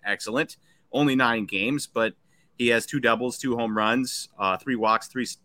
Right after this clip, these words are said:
strikeouts, th-, three hundred batting average. It's one of those things where, like,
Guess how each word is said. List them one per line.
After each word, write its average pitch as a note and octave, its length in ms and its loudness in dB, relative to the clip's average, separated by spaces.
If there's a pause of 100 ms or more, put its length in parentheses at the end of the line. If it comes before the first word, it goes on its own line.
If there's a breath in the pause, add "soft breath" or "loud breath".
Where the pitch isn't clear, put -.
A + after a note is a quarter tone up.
strikeouts, A#2 640 2
th-, B2 120 -14 (120)
three B2+ 140 -4
hundred A2 180 -2
batting G#2+ 320 0
average. C3+ 440 -2 (760)
It's C3+ 120 2
one F3+ 140 2
of F#3 60 6
those D#3 140 2
things D#3 360 2
where, A#2+ 260 6
like, A2+ 320 2